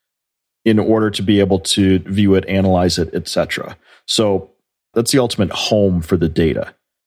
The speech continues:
But within that, there's different ways that these municipalities are inspecting their assets, from the robots that we talked about, you know, quite a bit ago,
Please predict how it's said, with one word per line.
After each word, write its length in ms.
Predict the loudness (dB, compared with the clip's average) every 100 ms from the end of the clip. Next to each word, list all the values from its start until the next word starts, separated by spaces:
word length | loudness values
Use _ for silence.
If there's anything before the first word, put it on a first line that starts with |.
| _ _ _ _ _
But 260 | -2 -2 2
within 400 | 0 2 2 2
that, 260 | 2 2 2
there's 180 | 0 0
different 600 | -2 0 0 0 -2 2
ways 500 | 2 4 2 0 -2
that 160 | -2
these 440 | 0 0 0 -4 -8 -2
municipalities 840 | 2 2 0 0 0 2 2 0
are 400 | -2 0 2 2 0
inspecting 760 | -2 -2 -2 -2 -2 0 0
their 160 | 2 2
assets, 480 | 2 0 -2 -4 -2
from 180 | 0
the 100 | 2
robots 500 | 4 2 2 0 -2
that 120 | -4 -2
we 140 | -2
talked 440 | 0 -2 -2 -8 -10
about, 440 | -4 -2 0 0 -2
you 140 | -2 0
know, 140 | 0
quite 280 | -2 0 0
a 60 | 0
bit 240 | 0 0
ago, 520 | 0 0 2 0 -4